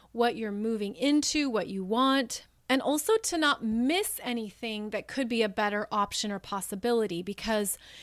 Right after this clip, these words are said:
you know, sometimes when we're too rigid, we get hyper fixated on it has to be this, it has to look like this.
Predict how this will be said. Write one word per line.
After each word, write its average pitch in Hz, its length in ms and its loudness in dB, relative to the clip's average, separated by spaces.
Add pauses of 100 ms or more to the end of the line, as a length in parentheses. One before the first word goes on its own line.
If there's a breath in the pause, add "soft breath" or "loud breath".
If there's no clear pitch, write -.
(160 loud breath)
you 277 100 4
know, 277 80 6
sometimes 311 460 4
when 262 100 4
we're 254 100 4
too 247 340 -2
rigid, 214 560 0 (220)
we 240 140 6
get 247 200 8
hyper 247 420 4
fixated 202 800 -2
on 208 140 -4
it 202 100 -8
has 247 360 0
to 247 100 -6
be 233 200 -4
this, - 380 -6
it 180 100 -6
has 240 280 0
to 262 100 0
look 247 240 2
like 220 220 -4
this. - 420 -6